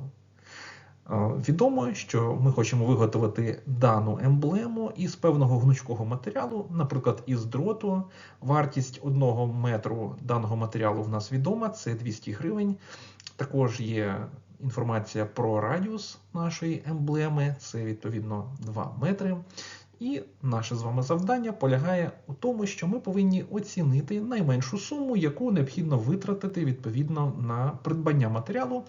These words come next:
для даної емблеми. Отже, давайте почнемо розбиратися із того, що звернемо увагу спочатку на наше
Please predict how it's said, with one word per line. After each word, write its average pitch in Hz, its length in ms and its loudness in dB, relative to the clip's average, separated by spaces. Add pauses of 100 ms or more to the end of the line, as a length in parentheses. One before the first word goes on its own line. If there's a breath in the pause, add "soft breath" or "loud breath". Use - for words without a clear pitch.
(320 loud breath)
для 131 240 -2
даної 113 500 -2
емблеми. 101 460 -4 (680 loud breath)
Отже, 202 220 0
давайте 143 360 0
почнемо 123 440 0
розбиратися 120 680 -2
із 110 160 -6
того, 202 320 0
що 135 480 2 (120)
звернемо 120 440 2
увагу 170 540 2
спочатку 143 640 0
на 123 340 2
наше 120 540 -2